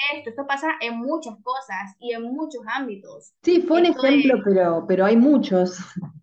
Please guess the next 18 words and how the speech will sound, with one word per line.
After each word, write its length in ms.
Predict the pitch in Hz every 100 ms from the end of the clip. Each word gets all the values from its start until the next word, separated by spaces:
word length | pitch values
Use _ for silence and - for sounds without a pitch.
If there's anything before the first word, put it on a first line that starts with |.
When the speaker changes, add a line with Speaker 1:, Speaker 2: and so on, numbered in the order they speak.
| - _ _ _ _ _
Speaker 1:
Muchísimos. 1120 | 240 247 247 226 294 381 381 233 196 175 214 _ _ _ _ _
Y 400 | 254 240 - _ _
normalmente 840 | 247 262 247 226 240 254 269 254
de 120 | 240 233
las 200 | 220 233
fiestas, 560 | 247 285 302 226 226
los 160 | 226 220
cumpleaños, 920 | 233 220 208 196 208 233 254 233 233 -
que 80 |
esto 180 | 220 220
no 100 | 220
se 120 | 220
celebra, 680 | 208 196 208 254 269 254 233 233 233 - _ _
que, 800 | - 233 226 220 214 214 208 214 214
que 100 | 240
si 140 | 233 240
le 140 | 233 220
rezas 280 | 220 226